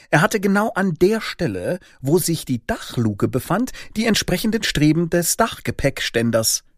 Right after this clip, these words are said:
gekappt. Somit konnte man das Gepäck wunderbar um dieses Loch herum drapieren, und wenn die Sonne hoch genug stand, fiel tatsächlich etwas Licht ins Innere des Busses.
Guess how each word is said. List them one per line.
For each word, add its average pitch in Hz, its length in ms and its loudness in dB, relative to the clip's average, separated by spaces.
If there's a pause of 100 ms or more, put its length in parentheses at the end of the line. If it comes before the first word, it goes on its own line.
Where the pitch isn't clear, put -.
gekappt. - 500 -2 (640)
Somit 170 260 4
konnte 117 260 -2
man 233 160 0
das 208 140 0
Gepäck - 400 -4
wunderbar 127 560 2
um 123 200 2
dieses 117 340 -6
Loch 117 180 -4
herum 147 260 0
drapieren, 147 480 0
und 180 140 2
wenn 160 140 6
die 151 80 2
Sonne 131 260 4
hoch 113 180 0
genug 151 280 0
stand, 190 260 0 (340)
fiel 220 200 -4
tatsächlich 165 680 0 (560)
etwas 110 460 0
Licht - 420 -2 (140)
ins 104 180 -2
Innere 98 320 -2
des - 180 -6
Busses. - 440 -2